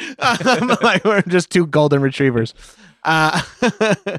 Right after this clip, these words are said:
uh, yeah, Casey, thank you so much for coming on. You guys should check out Holy Shit Improv on, uh, Patreon, or if, in person if you live in the greater L A area. Come, come out to a show. They're, they're always a good time.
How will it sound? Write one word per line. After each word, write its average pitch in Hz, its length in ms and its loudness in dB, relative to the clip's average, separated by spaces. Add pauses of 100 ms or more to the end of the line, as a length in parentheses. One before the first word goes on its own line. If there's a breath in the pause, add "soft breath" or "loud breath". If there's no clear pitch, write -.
(460 loud breath)
uh, 185 140 4
yeah, 202 240 4
Casey, 208 380 0
thank 214 280 -2
you 220 80 -2
so 180 200 0
much 175 140 0
for 170 60 -12
coming 180 160 4
on. 160 140 0
You 175 100 0
guys 190 180 2
should 202 160 -2
check 185 200 0
out 175 140 2
Holy 160 220 4
Shit 151 160 0
Improv 143 360 2
on, 135 240 0
uh, 135 140 0
Patreon, 139 560 0
or 170 140 4
if, - 160 -4
in 151 300 0
person 160 360 0
if 127 140 -4
you 135 80 0
live 127 220 0
in 127 180 -2
the 127 120 0
greater 131 360 2
L 131 180 6
A 139 160 4
area. 135 400 2
Come, 127 180 -2
come 123 200 -2
out 120 140 2
to 113 80 -2
a 110 40 -2
show. 120 260 2
They're, 110 240 -2
they're 139 120 2
always 127 180 2
a 117 40 -10
good 123 140 -4
time. 120 260 0